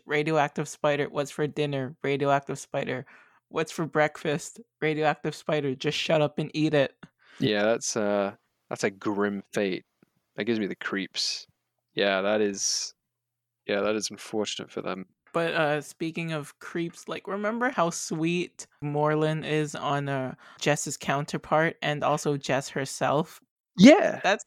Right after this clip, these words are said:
Speaker 1: just creepy.
Speaker 2: It's, yeah, I mean, it was, it was strange to me, like, this idea, like, 'cause obviously he's gotta be aware of Jessica Drew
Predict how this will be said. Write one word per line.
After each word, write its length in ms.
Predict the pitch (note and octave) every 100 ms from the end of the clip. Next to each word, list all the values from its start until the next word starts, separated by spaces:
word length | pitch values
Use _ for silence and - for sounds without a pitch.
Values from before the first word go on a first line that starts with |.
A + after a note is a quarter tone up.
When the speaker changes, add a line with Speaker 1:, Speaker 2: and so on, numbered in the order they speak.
| -
Speaker 1:
just 240 | E3+ -
creepy. 720 | - - D3+ D3 - C3+ D#3 _ _ F3
Speaker 2:
It's, 280 | F3+ - -
yeah, 160 | C3+ A#2
I 120 | D3+
mean, 180 | D#3 C#3
it 100 | B2+
was, 280 | C3+ A#2 - _ _ -
it 80 | C3+
was 140 | C3
strange 440 | - D#3 D3 C#3+
to 100 | -
me, 240 | B2 G#2+ G#2
like, 280 | G2 G2 G#2
this 180 | G#2+
idea, 560 | A2 G#2+ A2+ A2 G2 F#2+ -
like, 160 | G#2+
'cause 140 | C3 F3+
obviously 360 | F3+ E3 C#3
he's 280 | C3 B2 A2
gotta 320 | - B2 A2+
be 140 | G#2 G#2
aware 340 | G2 G2+ G2
of 100 | F#2+
Jessica 360 | A2+ G#2 - G#2
Drew 540 | G2+ G2+ G2 F#2+ F#2